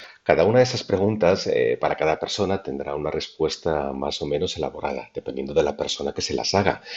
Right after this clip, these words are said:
Pero eso sí, tener en cuenta que si no sois capaces de sacar una respuesta clara, argumentada y bien definida para cada una de esas preguntas, va a ser muy complicado que se pueda llegar al destino final.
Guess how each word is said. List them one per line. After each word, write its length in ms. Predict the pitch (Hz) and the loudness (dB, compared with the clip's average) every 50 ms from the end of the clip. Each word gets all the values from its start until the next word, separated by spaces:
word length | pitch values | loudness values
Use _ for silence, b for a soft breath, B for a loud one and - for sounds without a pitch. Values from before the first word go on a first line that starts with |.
| B B B B B B B _ | B B B B B B B _
Pero 180 | - 80 76 82 | 2 4 6 6
eso 140 | - - | 6 6
sí, 200 | - - - 104 | 4 2 2 2
tener 220 | - 78 76 82 90 | 2 4 4 4 4
en 100 | 95 90 | 4 2
cuenta 320 | - 104 101 95 - 73 | 2 0 2 2 2 0
que 100 | - 80 | 2 2
si 180 | 78 - 82 78 | 2 2 2 2
no 200 | 80 85 95 104 | 2 2 2 2
sois 200 | - 120 120 - | 2 0 0 0
capaces 400 | - 101 - - 104 - - 87 | 0 -2 0 0 -2 0 0 -2
de 60 | 76 | -2
sacar 280 | - - 87 - 90 87 | -2 -2 -4 -4 -2 0
una 140 | 87 82 | 2 2
respuesta 520 | 80 80 - - - - 82 - - - - | 2 0 -2 -4 -4 -4 -4 -4 -4 -4 -2
clara, 380 | - 71 73 71 62 62 - - | 0 2 2 2 0 -2 -6 -4
argumentada 760 | - 78 73 69 78 69 67 69 69 - 78 73 64 58 - B B B B B B B B | -2 -2 0 0 0 -2 -2 -2 0 2 2 2 2 0 -4 B B B B B B B B
y 100 | 82 78 | 2 6
bien 200 | 82 90 104 113 | 8 8 8 8
definida 480 | 127 - - 107 98 104 98 80 71 | 6 6 6 4 6 8 8 8 8
para 180 | - 71 71 - | 6 4 2 2
cada 220 | - 73 69 71 | 2 2 4 4
una 220 | 80 95 95 80 71 | 6 6 4 4 4
de 80 | 82 | 2
esas 220 | 90 - 101 - - | 2 2 0 -2 -2
preguntas, 640 | - 69 71 69 80 80 76 - 87 90 - - B B B B B B B - | 0 0 2 2 2 2 2 2 0 0 0 -4 B B B B B B B 4
va 60 | 90 | 4
a 40 | 95 | 6
ser 340 | - - 98 87 - - - - | 6 6 6 6 4 4 -2 -4
muy 440 | 92 90 92 98 110 127 131 127 | -2 2 4 8 8 8 8 8
complicado 840 | - - 95 87 85 82 78 - - 85 87 101 104 104 107 - - | 6 4 4 4 4 2 2 4 6 6 8 8 6 4 2 -8 -6
que 100 | - 85 | -4 -4
se 140 | - - - | -2 -2 -4
pueda 240 | - - 80 80 80 | -2 0 2 2 4
llegar 420 | 73 69 69 71 78 85 - - - | 4 2 2 4 4 2 2 0 -6
al 120 | - 78 76 | -6 -6 -4
destino 360 | 73 69 - - 71 73 76 | -4 -6 -6 -6 -4 -4 -4
final. 360 | - - - 73 69 67 - | -4 -4 -8 -8 -8 -8 -10